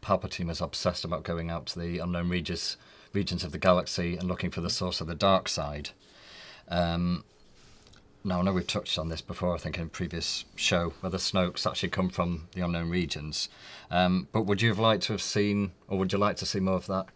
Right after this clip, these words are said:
explored in a, a future film? Rather than read it out in the books? You know, maybe, like, if they, even if they do a, an animated series, see Palpatine communicating with Snoke, or what else he was doing when he was chilling out on Coruscant all those years.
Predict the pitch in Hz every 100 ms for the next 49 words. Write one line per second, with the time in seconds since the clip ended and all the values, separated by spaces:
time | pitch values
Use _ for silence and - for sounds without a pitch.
0 | - 92 - - 98 98 95 98 95 92
1 | 92 - - - - 98 92 87 - 95
2 | 101 95 - _ _ 90 95 92 92 95
3 | 92 - - 98 - 95 107 - - 117
4 | 101 95 92 92 92 - 95 92 - -
5 | - - - 101 98 98 95 92 90 90
6 | 92 - 95 98 98 90 85 82 - 85
7 | 80 - - - - 92 90 - 87 -
8 | - 87 85 85 80 - 90 87 87 82
9 | - 82 - - 85 78 - - - 80
10 | 82 80 90 - 92 90 98 92 92 90
11 | 90 - 92 87 78 90 90 - - -
12 | - 98 - 98 95 92 92 95 95 -